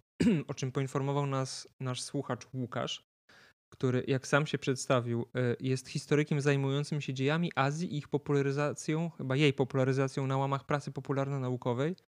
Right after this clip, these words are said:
E, i poinformował nas, że, mm, wykorzystał Komiksmenów do tekstu, który niebawem pojawi się w tym piśmie.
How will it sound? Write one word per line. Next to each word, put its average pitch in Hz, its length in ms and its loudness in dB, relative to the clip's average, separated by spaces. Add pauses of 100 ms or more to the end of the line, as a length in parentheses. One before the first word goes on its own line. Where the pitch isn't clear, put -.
(640)
E, 131 40 2 (680)
i 143 440 -2
poinformował 147 560 4
nas, 143 160 2
że, 139 260 4 (300)
mm, 139 200 -6 (340)
wykorzystał 156 580 2
Komiksmenów 135 640 -4
do 127 160 -4
tekstu, - 380 -8
który 123 260 -6
niebawem 123 420 -2
pojawi 117 380 -2
się 117 220 -6 (440)
w - 40 -20
tym 120 140 -4
piśmie. 156 480 -4